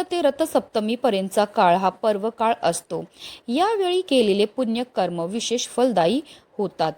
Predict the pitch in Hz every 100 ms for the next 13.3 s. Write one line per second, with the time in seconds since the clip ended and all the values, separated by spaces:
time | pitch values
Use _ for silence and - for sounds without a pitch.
0 | _ _ - - _ 294 392 415 415 262
1 | 214 180 180 180 - 196 202 185 175 175
2 | - 190 165 190 180 165 165 165 208 175
3 | 160 226 269 269 339 - 196 196 - 180
4 | 175 202 180 220 262 - - - 320 -
5 | 349 311 392 277 190 226 226 175 165 175
6 | 170 _ - - 247 349 453 427 403 427
7 | 277 254 247 254 185 160 160 - - _
8 | _ - 381 392 403 370 247 185 175 165
9 | - _ _ _ - 285 240 208 202 160
10 | 160 156 165 - _ - 370 370 427 453
11 | 240 190 185 254 - 233 - - 277 190
12 | 170 - 160 - _ _ _ _ _ _
13 | - 277 370